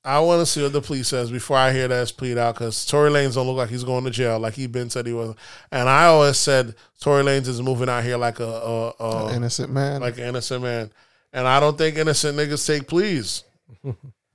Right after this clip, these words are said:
Speaker 1: Take that shit to court. But if they're telling you, "Here's a probation, a misdemeanor," you still gonna out here looking fucked up in hip hop. You know what I'm saying?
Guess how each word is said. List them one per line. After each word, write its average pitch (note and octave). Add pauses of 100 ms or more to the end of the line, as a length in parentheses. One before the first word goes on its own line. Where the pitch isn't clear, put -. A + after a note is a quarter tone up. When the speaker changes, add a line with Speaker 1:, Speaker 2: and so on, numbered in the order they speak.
(340)
Speaker 1:
Take C3
that C3+
shit C#3+
to C#3
court. F3+
But C3
if C3
they're D3+
telling D#3+
you, D3
"Here's C#3+
a C3+
probation, C#3 (400)
a A#2+
misdemeanor," C3+ (240)
you C#3
still D#3+
gonna C#3+
out C3+
here C3+
looking B2+
fucked C3+
up B2+
in B2+
hip C3
hop. B2+ (1000)
You C3
know -
what -
I'm B2
saying? C3